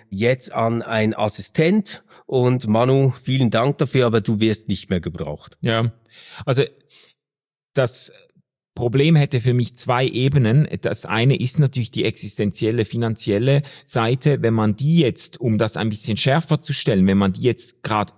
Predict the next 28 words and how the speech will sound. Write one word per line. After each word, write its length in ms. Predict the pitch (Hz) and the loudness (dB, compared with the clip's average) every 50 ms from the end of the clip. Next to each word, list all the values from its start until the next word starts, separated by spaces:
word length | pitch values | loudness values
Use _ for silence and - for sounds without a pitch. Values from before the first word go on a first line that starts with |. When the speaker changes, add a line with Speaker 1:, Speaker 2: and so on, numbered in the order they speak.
| _ | _
Speaker 2:
ausschalten 800 | - 117 131 180 190 - - - 165 147 143 131 - - 139 123 | -2 0 2 2 2 0 0 0 2 2 2 0 0 0 0 2
würde 240 | 123 135 117 98 87 | 4 4 4 4 4
und 140 | 90 87 - | 2 2 0
sagen 320 | - 101 98 101 101 98 | 0 0 0 2 2 4
würde, 240 | 98 101 104 95 95 | 4 4 2 2 0
du 100 | - 104 | -2 -4
kriegst 460 | - - - 143 165 - - - - | -6 -2 -2 -2 -2 -2 -4 -4 -2
dein, 220 | 131 120 117 117 104 - - - 180 143 | 0 0 2 0 0 -2 -6 -10 -10 -6
äh, 160 | - - 98 - | -4 -2 -2 -2
Einkommen 640 | - 92 110 131 143 135 127 127 117 113 107 95 | -2 0 0 2 2 2 2 2 2 2 2 2
weiter 480 | 104 104 113 180 208 - - 208 202 196 - - - 170 - | 2 2 2 0 0 0 0 0 0 0 -2 -6 -12 -8 -4
und 180 | 135 131 120 | -2 -2 0
brauchst 380 | - 123 123 127 131 123 - - | 0 2 2 2 2 0 -2 -2
dir 140 | 139 - - | -2 -2 -2
um 160 | 123 120 117 | -2 -2 0
dein, 320 | 123 117 113 113 113 104 - - - - - | 0 0 0 0 0 -2 -4 -8 -16 -14 -6
um 180 | - 117 117 113 | -4 -2 0 0
deine 380 | 113 107 107 107 107 107 107 | 0 0 0 0 0 0 0
Überleben 800 | - - 139 135 110 110 107 113 117 135 139 131 131 120 117 107 | 0 0 0 2 2 2 4 4 2 2 2 2 2 0 0 0
und 360 | - 113 117 95 120 113 95 | -2 -2 -2 -2 -2 0 0
das 180 | 117 110 - - | 0 0 -2 -4
Überleben 460 | - 113 104 113 107 113 113 107 110 | -6 -2 0 2 2 4 2 2 2
deiner 260 | 110 110 107 110 104 | 0 0 0 0 -2
Familie 440 | - - 110 107 113 113 113 113 110 | -2 -2 -2 -2 -2 0 0 0 -2
keine 320 | - - 113 110 110 107 | 0 -2 -2 -2 -2 -2
Sorgen 400 | - - 127 156 196 185 190 180 | 0 2 2 2 4 4 2 2
zu 160 | 170 - 160 135 | 2 2 2 2
machen, 400 | 113 107 123 - - 165 165 | 2 0 0 2 2 2 2